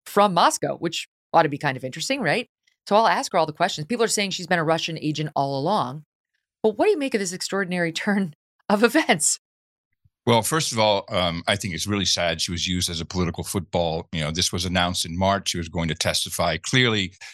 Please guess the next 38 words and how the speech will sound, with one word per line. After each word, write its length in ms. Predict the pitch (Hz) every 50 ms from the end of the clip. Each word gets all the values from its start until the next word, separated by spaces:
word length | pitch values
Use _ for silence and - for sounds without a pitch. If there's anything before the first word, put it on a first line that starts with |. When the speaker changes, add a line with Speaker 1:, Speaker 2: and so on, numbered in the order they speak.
| - -
Speaker 2:
to, 320 | - 104 95 92 95 -
um, 440 | - 85 85 82 82 80 76 73 - - -
use 280 | 90 101 104 107 95
this 200 | - 92 85 -
as, 440 | - - 92 87 85 82 80 - - - - - - _ _ _ -
uh, 300 | 92 85 80 76 78 - -
w-, 220 | 90 95 - 90
weaponization 720 | 90 104 101 98 - 101 95 87 - 95 90 90 - - 80
against 460 | 80 85 90 90 82 82 - - - -
the 100 | 80 80
current 300 | - - 98 85 80 -
president 440 | - 127 113 110 104 101 98 95 -
in 60 | 92
the 80 | 85 82
presidential 560 | - - 85 80 80 80 76 76 - 85 80
election. 480 | 85 98 110 104 - - - 87 82 80 - - _ _ _
Then 200 | - 95 107 104
she 160 | 101 - 98
gets 160 | - 87 85 -
told, 340 | - - 92 87 85 85 -
"Oh, 140 | 92 87 82
by 220 | 76 - 90 87
the 120 | 85 85 92
way, 180 | 90 85 87
we 160 | 85 80 92 90
can't 240 | - 107 90 -
really 160 | - 82 82 80
protect 440 | - 87 - - 110 107 - -
you." 220 | - 92 90 87 85 - - - - - _ -
Um, 360 | 90 85 85 80 78 80 80 -
I'd 200 | - 73 80 104
be 120 | 110 117 101
afraid, 540 | 92 - - 90 87 82 90 92 92 92 - -
uh, 220 | 87 87 85 87 85
in 100 | 87 87
that 220 | 85 85 87 85 -
case. 340 | - 90 80 85 95 - - - - - - - - - _
Now, 340 | 110 107 104 98 95 -